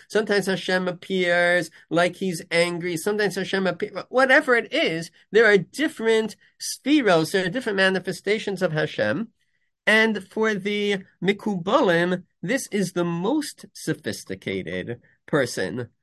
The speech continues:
that we are focused on. The conversation about al-, anthropomorphism for the Rambam is geared towards the,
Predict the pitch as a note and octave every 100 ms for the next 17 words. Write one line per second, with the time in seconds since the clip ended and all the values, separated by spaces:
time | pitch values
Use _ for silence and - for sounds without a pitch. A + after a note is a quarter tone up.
0 | _ - D3+ D3 - D#3+ E3 D#3+ D3 D3
1 | C#3+ D3 D3+ _ _ _ _ _ _ _
2 | _ _ - F#3 F3 G2 - - C#2 F#2+
3 | _ _ _ D3+ F#3+ F3 - _ G3+ G#3+
4 | F#3+ F#3+ G#3+ C#4+ G#3+ E3+ F3+ E3+ - F3
5 | G3+ F#3+ - F#3+ G3 E3+ - F3 A#3+ C4
6 | B2 B2 A#2 C#3 _ _ E3+ E3+ D#3 D#3+
7 | G3 G#3 G#3+ C4 - _ _ _ D#3+ E3
8 | E3 D#3 D#3 D3 B2+ F#3+ F3+ F3 - E3
9 | D#3+ C#3 C#3 D3+ C#3+